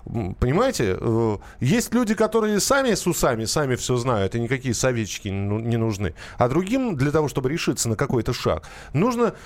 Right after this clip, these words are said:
э, побудительный тот самый, значит, толчок ему дать, э, придать ускорение. Потому что он сначала соберет все мнения, на форумах полазит, с, с автоэкспертами поговорит. А вот так вот, э, ну, б-, судя по голосу, вы пожили,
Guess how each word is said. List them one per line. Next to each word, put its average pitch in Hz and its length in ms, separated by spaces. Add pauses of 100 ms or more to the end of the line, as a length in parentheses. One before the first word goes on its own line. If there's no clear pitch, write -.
э, 135 560
побудительный 180 640
тот 180 260
самый, 180 360
значит, 139 440
толчок 180 480
ему 110 200
дать, 107 260 (180)
э, 117 160
придать 151 380
ускорение. 117 640 (240)
Потому 147 260
что 160 220 (100)
он 175 140
сначала 180 360
соберет 220 420
все - 280
мнения, 107 440 (140)
на 214 200
форумах 175 480
полазит, 123 560
с, - 80
с 202 240
автоэкспертами 170 760
поговорит. 101 540
А 117 40
вот 139 140
так 160 140
вот, 139 100
э, - 320
ну, 247 280
б-, 208 240
судя 214 240
по 233 140
голосу, 226 300
вы 233 140
пожили, 135 600